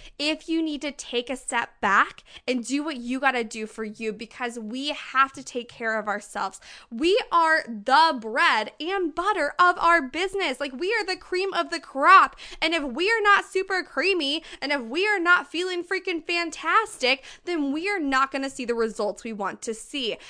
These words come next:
Mindset is everything. Your confidence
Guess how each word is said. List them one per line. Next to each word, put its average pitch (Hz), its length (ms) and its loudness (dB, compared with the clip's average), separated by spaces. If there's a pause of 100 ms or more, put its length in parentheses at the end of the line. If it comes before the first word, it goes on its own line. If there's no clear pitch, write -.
(200)
Mindset 262 840 2
is 208 380 -2 (200)
everything. 240 1160 -2
Your 269 220 2
confidence 311 920 4